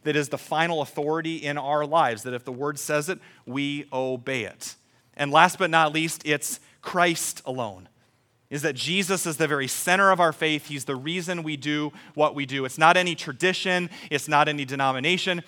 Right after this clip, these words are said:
We pursue, we worship Jesus, not any tradition. Those are sort of the four pillars that make up who we are as Lutherans. It's the solas.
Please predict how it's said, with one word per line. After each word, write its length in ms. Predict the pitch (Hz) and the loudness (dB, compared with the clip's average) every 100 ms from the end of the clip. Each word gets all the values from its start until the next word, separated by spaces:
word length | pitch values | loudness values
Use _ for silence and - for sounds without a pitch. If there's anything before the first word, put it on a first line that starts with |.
| - | -14
We 380 | 127 160 185 190 | -6 -2 -2 -4
pursue, 640 | 190 170 - - 165 160 156 | -6 -8 -6 -2 0 0 -2
we 260 | 135 175 | -4 -4
worship 720 | 180 135 143 170 - 175 160 - _ _ _ | -4 -4 -2 0 0 -2 -4 -8 _ _ _
Jesus, 800 | - 135 120 101 - - - - - _ _ _ - | -12 -8 -8 -10 -10 -8 -8 -10 -16 _ _ _ -4
not 280 | 143 156 160 | 4 4 4
any 400 | 151 147 143 135 - | 2 0 -2 -8 -12
tradition. 440 | 147 156 151 143 | -4 -2 -2 0
Those 180 | 180 196 | 0 2
are 80 | 196 | -2
sort 240 | 196 185 | 0 0
of 0 | |
the 80 | 147 | 0
four 460 | - - 185 196 160 | -2 0 4 4 2
pillars 800 | - 214 202 160 135 151 147 - - - | 0 0 2 2 0 -4 -8 -12 -14 -6
that 120 | 156 | -4
make 300 | 143 160 156 | 0 0 2
up 220 | 156 151 | 4 4
who 180 | - 165 | 2 -2
we 180 | 160 160 | -2 0
are 400 | 131 123 123 127 - - | 0 2 2 0 -6 -8
as 160 | 139 131 | -6 -2
Lutherans. 520 | 170 165 117 107 - | -4 -4 -8 -8 -4
It's 420 | 151 160 - - - _ _ - | -2 0 -4 -10 -14 _ _ -12
the 100 | 131 | -10
solas. 800 | - 175 160 104 87 - - | -2 0 0 -2 -8 -12 -14